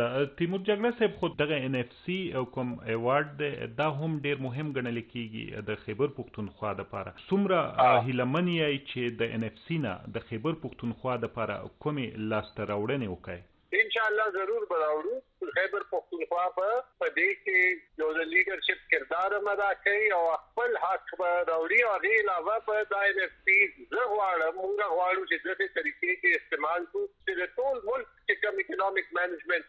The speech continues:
Speaker 2: دی،
Speaker 1: مهم.
Speaker 2: هغه ان اف سي هم یو ذریعه جوړه کړي چې هغه بهتره کړي. اوس پرون زما ایډیا وه او زموږ ایډیا وه، نو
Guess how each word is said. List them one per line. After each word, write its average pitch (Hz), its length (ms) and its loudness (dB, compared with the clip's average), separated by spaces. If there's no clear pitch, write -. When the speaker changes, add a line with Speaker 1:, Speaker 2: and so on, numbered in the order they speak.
Speaker 2:
دی، 180 120 2
Speaker 1:
مهم. - 400 -14
Speaker 2:
هغه 156 140 2
ان 165 160 0
اف - 180 -20
سي 180 160 8
هم 202 280 0
یو 170 200 2
ذریعه 160 280 0
جوړه 190 320 2
کړي 170 140 0
چې 160 140 2
هغه 165 140 2
بهتره 175 400 2
کړي. 156 180 0
اوس - 220 -6
پرون 208 260 -2
زما 196 240 -2
ایډیا 202 480 4
وه 185 140 4
او 170 160 -2
زموږ 392 260 -2
ایډیا 359 380 0
وه، - 160 0
نو 226 100 -4